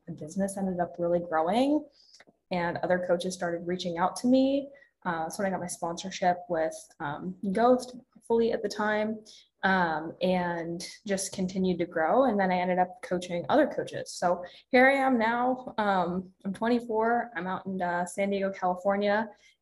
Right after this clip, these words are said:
and I still can't believe my life is what it is. <laughs> I still am so grateful every single day, but, uh, that's a very long-winded story kind of condensed down. So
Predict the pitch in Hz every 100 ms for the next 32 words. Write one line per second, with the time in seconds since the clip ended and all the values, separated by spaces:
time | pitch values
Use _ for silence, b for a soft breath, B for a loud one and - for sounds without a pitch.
0 | - 190 185 175 175 220 220 226 214 214
1 | 190 165 160 180 185 185 214 156 233 -
2 | 196 - - 226 - 226 - 254 - 214
3 | 214 208 226 185 180 175 - 175 170 190
4 | - 175 170 175 214 190 180 180 B B
5 | B B _ 185 180 175 190 226 269 226
6 | 226 240 202 190 202 196 196 185 175 202
7 | 185 208 226 226 190 175 170 190 180 170
8 | 165 - - 196 214 170 - 175 160 175